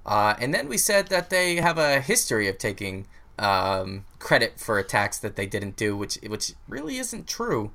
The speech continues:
I just think that that was, that was very strange. And then I also think that it's strange, he's got all these weird connections with the Philippines. He sent a bunch of money over to the Philippines. And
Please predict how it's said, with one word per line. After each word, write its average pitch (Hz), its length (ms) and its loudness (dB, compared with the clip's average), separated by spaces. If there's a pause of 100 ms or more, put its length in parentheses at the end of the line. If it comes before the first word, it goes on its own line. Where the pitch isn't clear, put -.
(500)
I 156 80 0
just 175 200 -2
think 185 160 -4
that 160 140 0
that 160 160 2
was, 131 220 -4
that 151 140 2
was 123 140 -2
very 135 260 2
strange. 104 840 0 (120)
And 107 180 -2
then 135 100 2
I 147 100 4
also 214 280 0
think 147 240 -4
that 127 120 2
it's 117 140 -4
strange, 120 540 -2 (320)
he's 135 180 -2
got 156 160 4
all 156 100 6
these 131 200 0
weird 147 340 2
connections 127 720 -2
with 117 100 -6
the 110 80 -4
Philippines. 123 840 -2
He 107 60 -4
sent 117 260 -4
a 117 40 -8
bunch - 180 -4
of 104 80 -2
money 123 380 0
over 120 160 2
to 120 80 -2
the 117 80 -4
Philippines. 120 800 -2 (440)
And 120 440 2